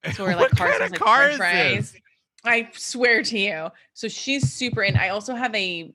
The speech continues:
Speaker 2: um, a knitting book that she wrote <laughs>
Speaker 1: And you follow her on Instagram?
Speaker 2: of celebrity
Speaker 1: <laughs>
Speaker 2: scarves. I'm trying to find Faye Dunaway,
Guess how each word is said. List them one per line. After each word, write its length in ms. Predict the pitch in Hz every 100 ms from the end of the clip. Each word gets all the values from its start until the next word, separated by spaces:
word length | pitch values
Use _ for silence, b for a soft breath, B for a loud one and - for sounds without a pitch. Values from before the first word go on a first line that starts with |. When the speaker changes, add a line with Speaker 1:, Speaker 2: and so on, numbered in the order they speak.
| -
Speaker 2:
um, 480 | 175 156 151 - - - _ -
a 140 | 185
knitting 420 | 170 165 165 170
book 240 | 175 190 -
that 140 | 196
she 160 | - 226
wrote 280 | 226 240 - 262 B 135 B B
<laughs> 580 | B B _ _ _ _
Speaker 1:
And 100 | 120
you 80 | 123
follow 220 | 113 113
her 140 | 110 110
on 80 |
Instagram? 520 | 107 107 107 117 117 117
Speaker 2:
of 80 |
celebrity 540 | 202 156 214 190 185 175
Speaker 1:
<laughs> 0 |
Speaker 2:
scarves. 880 | - 185 165 180 240 285 - - _ _ B B 262 190 214
I'm 160 | 233
trying 300 | 233 262 285
to 100 | 359
find 260 | 381 269 247
Faye 180 | 240 220
Dunaway, 680 | 202 233 226 170 165 156